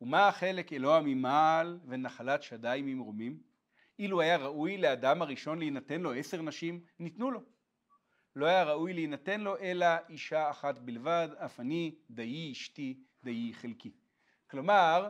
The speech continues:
בראשית, אה, אה, פרק א', כפי שמזהה הדרשן הזה בשמו של איוב, הוא לא רק פרק שיש בו שוויון, אה, מוחלט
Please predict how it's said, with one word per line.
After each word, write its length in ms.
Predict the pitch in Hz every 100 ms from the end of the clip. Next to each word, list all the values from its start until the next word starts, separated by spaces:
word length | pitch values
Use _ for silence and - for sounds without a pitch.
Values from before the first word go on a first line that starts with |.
| - _ -
בראשית, 680 | 147 147 - 208 202 - -
אה, 60 | 185
אה, 440 | 147 143 180 147 139
פרק 300 | 180 156 160
א', 200 | 180 156 139 -
כפי 340 | 139 - 175 165
שמזהה 960 | 151 139 139 143 131 131 143 139 131
הדרשן 560 | 127 131 123 135 151 143
הזה 280 | 127 123 120 - _ 120
בשמו 1000 | 120 120 120 143 135 123 120 - 139 131
של 160 | 131
איוב, 480 | 131 151 185 165 170 - _ _ -
הוא 120 | 156
לא 120 | 180
רק 340 | 185 175 - _ _
פרק 340 | 175 165 135 -
שיש 280 | 139 143
בו 160 | 117 127
שוויון, 760 | - 151 120 143 214 170 143 156 _ _ _ _ _ -
אה, 160 | 131 139
מוחלט 540 | 156 - 240 180 -